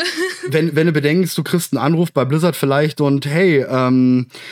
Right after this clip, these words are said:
Speaker 2: ich hab meine grüne Hose des Wals gerade eben gelöscht, wie kann ich sie zurückbekommen? Ist halt einfach,
Speaker 1: Ja.
Speaker 2: ne, ich, und ich glaube, diese Telefonate gab es und das nicht zu wenig.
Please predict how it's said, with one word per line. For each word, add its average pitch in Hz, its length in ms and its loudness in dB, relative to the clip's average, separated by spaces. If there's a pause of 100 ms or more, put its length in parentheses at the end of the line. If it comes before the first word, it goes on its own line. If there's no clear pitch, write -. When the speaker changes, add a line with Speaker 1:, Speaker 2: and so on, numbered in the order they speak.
(420)
Speaker 2:
ich 147 160 -2
hab 139 120 -2
meine 160 220 2
grüne 165 320 2
Hose 170 280 4
des 143 200 -2
Wals 175 320 0
gerade 135 300 2
eben 127 200 2
gelöscht, 120 440 0
wie 147 80 -2
kann 165 180 0
ich 160 140 0
sie 160 100 0
zurückbekommen? 139 840 0
Ist 143 420 -2
halt 139 200 0
einfach, 131 840 -2 (200)
Speaker 1:
Ja. 143 60 -8
Speaker 2:
ne, 202 320 4 (420)
ich, 196 200 2 (560)
und 196 180 0
ich - 160 0
glaube, 170 380 2
diese 151 260 0
Telefonate 135 640 0
gab 110 300 -4
es - 340 -4 (300)
und 185 200 0
das 160 220 0
nicht 170 220 0
zu 131 180 -2
wenig. 120 600 -2